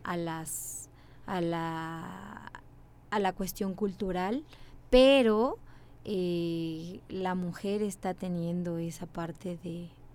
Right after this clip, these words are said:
pues, de tener, eh, vamos a llamarle el ba-, el bastón, y se trata de cuidar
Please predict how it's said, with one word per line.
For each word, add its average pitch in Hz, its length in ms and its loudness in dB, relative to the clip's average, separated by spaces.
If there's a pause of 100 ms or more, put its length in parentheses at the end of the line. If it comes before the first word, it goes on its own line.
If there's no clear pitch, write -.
(720)
pues, 180 180 -6
de 180 100 -4
tener, 185 520 -4
eh, 190 200 -8
vamos 190 380 -8
a 180 40 -6
llamarle 175 420 0
el 190 100 -2
ba-, 170 180 -2
el 185 200 -6
bastón, 190 540 0 (1500)
y 233 160 0 (480)
se - 200 2
trata 233 680 4
de 196 180 0
cuidar 190 640 0